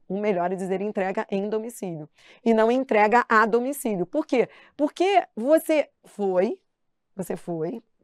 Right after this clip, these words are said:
a moto lá, zzz, <laughs> chegou, parou e fez a entrega no domicílio da pessoa. Entendeu? Então, a entrega foi feita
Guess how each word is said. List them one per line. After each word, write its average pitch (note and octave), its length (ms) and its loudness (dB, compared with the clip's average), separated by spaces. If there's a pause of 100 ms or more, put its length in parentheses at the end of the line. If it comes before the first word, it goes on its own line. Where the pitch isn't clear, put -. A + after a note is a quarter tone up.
(280)
a F3+ 100 -6
moto E3 520 -10 (160)
lá, F3+ 280 -4
zzz, F3+ 220 -14 (280)
<laughs> - 680 0
chegou, G#3 720 -2 (520)
parou A3 560 2 (480)
e E4 100 2
fez F#4+ 260 2
a F4+ 100 6
entrega C4+ 920 2 (140)
no D#4+ 380 2
domicílio D4+ 680 2
da F#3 120 0
pessoa. D3+ 540 -10 (640)
Entendeu? A3 320 4 (320)
Então, C#4 180 2
a D4+ 80 2
entrega C#4+ 360 4
foi C#4 160 0
feita C#4 340 -4